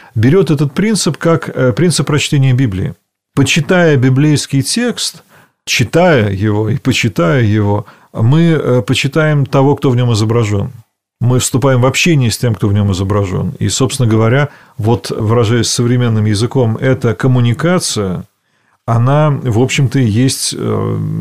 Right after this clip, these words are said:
некий должный итог чтения библейского текста. И,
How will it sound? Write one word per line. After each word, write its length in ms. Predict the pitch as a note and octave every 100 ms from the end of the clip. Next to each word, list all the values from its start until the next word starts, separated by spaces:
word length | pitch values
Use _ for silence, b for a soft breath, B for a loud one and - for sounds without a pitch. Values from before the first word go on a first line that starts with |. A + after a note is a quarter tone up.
| A2+
некий 460 | B2 B2 C3 A2+ G#2+ -
должный 680 | B2 C3 D#3+ D3 - C#3+ C#3
итог 400 | - D3 G#2 -
чтения 400 | - B2 A#2 A2+
библейского 560 | G#2 G#2 G#2 - G#2+
текста. 460 | G#2 A2 - - - - _ -
И, 280 | B2+ A#2